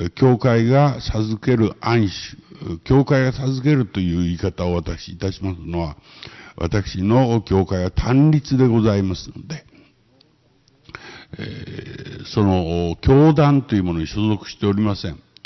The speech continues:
えー、交わりありますけれども、その交わりのある教会の、おー、先生たちが集まってくださって、そして安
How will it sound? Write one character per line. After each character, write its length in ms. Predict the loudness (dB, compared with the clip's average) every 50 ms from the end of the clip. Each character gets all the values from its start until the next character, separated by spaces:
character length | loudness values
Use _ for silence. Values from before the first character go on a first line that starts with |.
| -20 _ _ _ -20 -20 -20 -20 -20 -20 _ _ _ -20 -20
え 720 | -18 -16 -16 -16 -14 -14 -14 -14 -14 -16 -16 -16 -16 -16 -12
ー、 220 | -4 0 2 2 2
交 160 | 4 4 6
わ 80 | 6 6
り 120 | 6 4
あ 80 | 4 2
り 80 | 0 -2
ま 140 | -6 -8 -10
す 120 | -12 -12
け 60 | -14
れ 120 | -12 -12 -12
ど 140 | -12 -12 -12
も、 120 | -12 -12
そ 140 | -6 -4 -2
の 140 | -2 0 0
交 340 | 0 0 0 0 0 0
わ 60 | 0 0
り 200 | 0 0 0 2
の 280 | 4 4 2 2 -2 -10 -20 -20 -20 -20 -20 _ -8
あ 200 | -2 0 2 4
る 160 | 4 2 2
教 340 | 0 0 2 4 4 4 2
会 320 | 0 -2 -2 0 0 0
の、 720 | 0 2 2 4 4 2 2 2 0 2 2 4 4 2 0
お 40 | 0
ー、 20 |
先 280 | -2 -2 0 0 0 0
生 200 | 0 -2 -2 -2
た 160 | -2 -4 -4
ち 140 | -4 -6 -6
が 180 | -4 -4 -4
集 120 | -4 -4 -4
ま 120 | -4 -4
っ 40 | -4 -6
て 120 | -8 -10
く 120 | -6 -6 -4
だ 140 | -4 -6
さ 140 | -6 -8 -10
っ 60 | -10 -10 _ _ _ _ 0
て、 220 | 0 2 2 0 -4 -10 -20 -20 -20 -20 -16 -6
そ 160 | -2 0 0
し 120 | 0 2
て 200 | 0 0 0 0 _
安 300 | -4 0 2 2 2 0